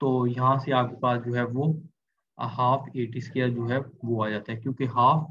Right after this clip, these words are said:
t multiply by half एटी, तो ये, ये एटी स्क्वायर है, ये हाफ, तो हाफ एटी स्क्वायर हमारे पास आ जाता है। तो as distance covered is equal to area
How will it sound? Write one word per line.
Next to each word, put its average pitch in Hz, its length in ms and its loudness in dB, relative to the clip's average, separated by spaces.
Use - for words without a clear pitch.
t 180 140 4
multiply 131 500 0
by 123 240 2
half 120 340 0
एटी, 117 480 -2
तो 113 340 -4
ये, 131 520 2
ये 160 200 6
एटी 156 280 4
स्क्वायर 180 280 2
है, 175 180 -2
ये 123 100 -4
हाफ, 117 320 -2
तो 123 160 -8
हाफ 120 220 0
एटी 120 180 -10
स्क्वायर 117 220 -6
हमारे 107 160 -4
पास 110 220 -6
आ 107 80 -6
जाता 107 260 -12
है। - 100 -10
तो 185 420 4
as 202 260 8
distance 180 340 2
covered 175 300 4
is 156 140 0
equal 165 300 0
to 180 180 -8
area 143 300 0